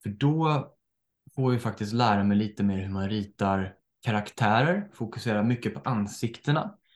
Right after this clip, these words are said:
och utifrån en liten text lista ut,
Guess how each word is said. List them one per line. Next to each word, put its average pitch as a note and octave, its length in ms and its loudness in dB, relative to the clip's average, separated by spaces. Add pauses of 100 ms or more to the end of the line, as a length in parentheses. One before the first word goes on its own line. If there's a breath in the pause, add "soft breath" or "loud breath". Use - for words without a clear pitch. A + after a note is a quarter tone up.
(300 soft breath)
och A#2 300 -4 (120)
utifrån B2+ 420 -2
en A#2+ 140 4
liten B2 400 0
text - 560 -2
lista B2 400 2
ut, B2+ 420 0